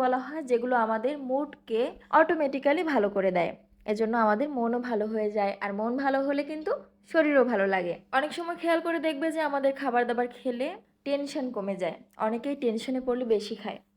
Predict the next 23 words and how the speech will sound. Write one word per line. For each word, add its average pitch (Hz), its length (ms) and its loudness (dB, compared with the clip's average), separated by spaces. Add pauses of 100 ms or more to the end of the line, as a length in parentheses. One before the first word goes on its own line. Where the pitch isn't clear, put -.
(120)
আবার 294 200 2
অনেকে 330 280 -2
টেনশনে 277 420 -2
খেতে 262 280 -4
পারে 190 160 0 (100)
না, 330 60 -4 (260)
এগুলো 349 240 -2
হতে 277 240 -4
পারে, 202 140 -4 (120)
but 220 120 -4 (160)
ম্যাক্সিমাম 302 380 -2 (100)
মানুষ 277 180 0 (120)
টেনশনে 240 400 0 (100)
বেশি 208 240 -4
খায়, 196 200 -4
যেমন 208 140 -4 (160)
আমিও 262 280 -2
টেনশনে 233 340 -2 (100)
বেশি 214 220 -6
খাই। 220 160 -4 (280)
আর 202 160 2 (140)
টেনশনে 277 560 -2
যদি 285 140 -4